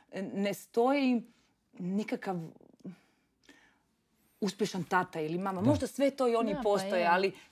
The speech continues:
Speaker 1: to se iz vas ne vidi. To, vidi
Speaker 2: vidi
Speaker 1: se iz
Speaker 2: se
Speaker 1: vas
Speaker 2: energija, neka
Speaker 1: energija,
Speaker 2: želja i to.
Speaker 1: želja. Ta, i ta želja je meni, e, e,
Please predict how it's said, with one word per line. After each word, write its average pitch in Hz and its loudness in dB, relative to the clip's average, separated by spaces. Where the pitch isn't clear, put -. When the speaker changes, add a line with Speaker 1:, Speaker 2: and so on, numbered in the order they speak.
Speaker 1:
to 277 0
se 285 0
iz 214 2
vas 247 4
ne 226 -2
vidi. 202 0
To, 254 -4
vidi 214 0
Speaker 2:
vidi 277 6
Speaker 1:
se 196 2
iz 214 2
Speaker 2:
se 190 6
Speaker 1:
vas 185 10
Speaker 2:
energija, 165 6
neka 139 6
Speaker 1:
energija, - 8
Speaker 2:
želja 120 8
i 214 4
to. - 2
Speaker 1:
želja. 220 6
Ta, - 2
i 202 0
ta 277 6
želja 214 4
je 214 0
meni, 262 4
e, 196 -2
e, 202 4